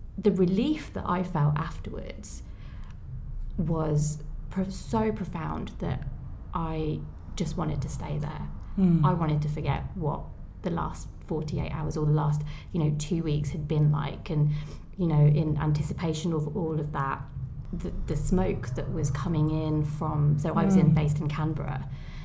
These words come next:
Speaker 1: Initially, when I, when I got there, the fires were kind of mainly around Sydney,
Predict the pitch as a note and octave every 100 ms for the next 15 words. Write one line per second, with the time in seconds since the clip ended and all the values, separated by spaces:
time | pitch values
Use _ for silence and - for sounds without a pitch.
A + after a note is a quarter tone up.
0 | - - F#3 D#3+ E3 - E3 D3+ D3 D3
1 | D3 D3 - - D3+ D3 D3 F3 - -
2 | C#3+ C#3+ D3 D3 - - D3+ C#3+ D#3+ D3+
3 | D3 D3 D3 D#3+ D#3 D3+ D3+ D3+ D#3 D3+
4 | D3+ D#3+ D#3 - - -